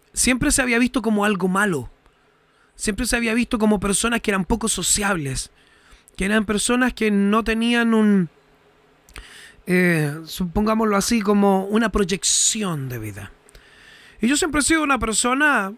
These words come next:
que ha sido bastante hogareño, no le ha gustado mucho salir,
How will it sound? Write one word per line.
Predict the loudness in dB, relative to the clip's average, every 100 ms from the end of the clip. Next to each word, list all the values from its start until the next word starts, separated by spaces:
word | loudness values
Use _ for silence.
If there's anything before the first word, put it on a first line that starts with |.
| _ _
que | -12
ha | -10 -10 -10 -10 -8
sido | -8 -8
bastante | -6 -4 -4 -2
hogareño, | 0 0 0 -4 -10 _ _ _ _
no | -10 -6
le | -6
ha |
gustado | -4 0 0
mucho | 0 -2
salir, | -4 -2 -4 -4